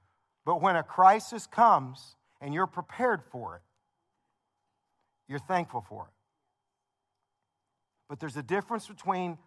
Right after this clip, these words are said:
the training, the questions, and the accusers. And when you got people in your life that are accusers, you just, you, you gotta put that away. You gotta put, that's not of the Lord. How do you know the difference between a question and an accuser? I would s-,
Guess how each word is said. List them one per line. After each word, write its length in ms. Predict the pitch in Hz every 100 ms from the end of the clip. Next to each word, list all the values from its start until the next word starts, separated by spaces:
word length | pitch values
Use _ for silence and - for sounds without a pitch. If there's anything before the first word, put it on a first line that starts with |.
| _ _ _
the 80 | 135
training, 540 | - - 190 185 139
the 80 | 135
questions, 840 | 131 - 170 - - 110 98 104 _ 120
and 140 | 123
the 80 | 123
accusers. 680 | 117 139 120 92 - _ _ _ _ _ _ _ _ _ _ _ _ -
And 100 | 120
when 80 |
you 80 | 139
got 240 | 170 226 220
people 300 | 226 208 208
in 60 |
your 120 | 202
life 300 | 180 160 156 151 _ _ -
that 80 | 151
are 80 |
accusers, 760 | 143 - 131 107 95 - - _ _ _ _ _ _
you 100 | 131
just, 240 | 123 156 - _ _ _ _ _
you, 140 | 143 156
you 160 | - 143
gotta 320 | 123 156 185
put 220 | 175 180
that 180 | 180 180
away. 240 | 180 226 254 - _ _ _ _ _ _
You 140 | 180
gotta 180 | 196 202
put, 180 | - -
that's 220 | 214 -
not 160 | 247 247
of 140 | 185
the 60 | 214
Lord. 320 | 233 240 104 - _ _ _ _ _ - _ _ _ _ _
How 240 | - 190
do 80 | 240
you 100 | 262
know 200 | 262 240
the 60 | 220
difference 260 | 202 196
between 260 | - 185 175
a 100 | 147
question 480 | - 185 185 - 170
and 80 | 151
an 80 |
accuser? 340 | 131 170 135 123
I 140 | 139 196
would 140 | 185
s-, 140 | -